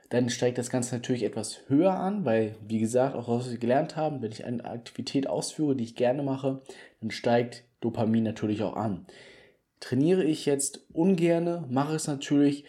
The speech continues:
dann steigt zwar dennoch an, weil wir etwas Gutes tun, wir bekommen Adrenalin und sonstiges, aber es steigt nicht so sehr an, ja, aber trotzdem spüren wir auch da einen Dopaminausstoß.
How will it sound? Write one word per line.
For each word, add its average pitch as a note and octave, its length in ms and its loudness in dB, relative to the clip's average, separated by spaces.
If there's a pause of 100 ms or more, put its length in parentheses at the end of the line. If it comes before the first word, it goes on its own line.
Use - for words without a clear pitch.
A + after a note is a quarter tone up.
(180)
dann A2+ 80 -2
steigt B2+ 300 2
zwar A2+ 160 -2
dennoch E3+ 260 2
an, F3 360 0
weil A#2+ 200 4
wir B2 160 4
etwas A#2+ 260 -4
Gutes F3+ 360 -4
tun, F3+ 320 2
wir C3+ 100 2
bekommen B2 320 -2
Adrenalin C#3+ 840 0 (400)
und C3 100 2
sonstiges, C3+ 680 2 (340)
aber B2 160 6
es B2 80 4
steigt A#2+ 220 2
nicht A2+ 120 0
so G#2 140 -2
sehr G2+ 240 2
an, E2+ 180 -6 (180)
ja, B2 380 0
aber A2 180 -2
trotzdem C3+ 600 0
spüren A#2+ 240 2
wir A#2 80 6
auch G2+ 80 -2
da A2+ 180 4
einen A#2 140 2
Dopaminausstoß. G2+ 920 0